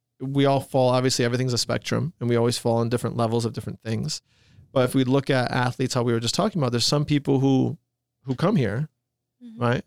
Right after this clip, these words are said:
Speaker 1: There's young athletes who come here and who are very autonomous and who would do it on their own. If I wasn't here, they would just go to the Planet Fitness and do it on their own.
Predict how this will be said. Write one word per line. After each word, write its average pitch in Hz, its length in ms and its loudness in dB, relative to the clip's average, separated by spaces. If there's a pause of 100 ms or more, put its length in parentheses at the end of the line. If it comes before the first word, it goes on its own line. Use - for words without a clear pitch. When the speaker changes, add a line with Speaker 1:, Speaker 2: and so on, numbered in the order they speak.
(120)
Speaker 1:
There's 127 160 0
young 127 160 2
athletes 127 360 0
who 131 80 0
come 120 200 0
here 120 260 0 (520)
and 135 120 2
who 143 120 4
are 143 140 4
very 131 500 2
autonomous 127 680 0
and 131 100 -2
who 139 120 2
would 131 180 2
do 143 220 4
it 165 40 4
on 156 80 4
their 143 160 2
own. 127 380 0 (180)
If 117 220 -4
I 117 320 2 (160)
wasn't 127 400 -2 (120)
here, 120 460 0 (140)
they 123 100 0
would 120 120 2
just 120 160 -2
go 120 160 2
to 120 60 4
the 113 120 2
Planet 117 260 -2
Fitness 120 220 -2
and 120 80 -4
do 123 80 0
it 120 60 2
on 120 80 0
their 143 120 0
own. - 240 -2